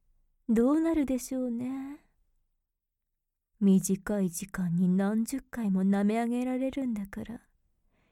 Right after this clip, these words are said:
一瞬で生かされるでしょうね。さあ、足を広げてください。触手が作ってくれたローションを垂らしますよ。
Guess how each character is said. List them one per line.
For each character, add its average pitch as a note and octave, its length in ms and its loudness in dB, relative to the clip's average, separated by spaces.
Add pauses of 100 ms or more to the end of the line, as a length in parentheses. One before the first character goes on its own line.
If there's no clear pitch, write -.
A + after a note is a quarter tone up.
(340)
一 F#3 200 2
瞬 G3+ 460 -4
で A3+ 100 -2
生 G#3+ 200 -4
か - 160 4
さ C4 180 -2
れ C4+ 140 -2
る D#4 120 -2
で E4+ 140 -2
し D4+ 160 -6
ょ C4+ 60 -2
う B3+ 40 -2
ね。 B3 600 -4 (2000)
さ - 600 -10 (760)
あ、 G3 120 0
足 A3+ 340 -2
を G#3 100 2
広 G3+ 360 -2
げ B3+ 120 -2
て C#4+ 140 -8
く C#4+ 100 -8
だ C#4 140 -6
さ - 280 -12
い。 - 120 -20 (2250)
触 - 420 0
手 - 220 -4
が A3+ 200 0
作 - 280 -4
っ C4+ 40 0
て - 220 -8
く - 140 -8
れ G3 100 -4
た G3 180 -2
ロ A#3 200 2
ー - 20 -2
シ - 180 -6
ョ A#3+ 40 2
ン G#3+ 80 2
を F3+ 60 0
垂 F#3+ 200 2
ら F#3 140 2
し - 120 -8
ま B3+ 160 -4
す - 200 -8
よ。 B3 380 -10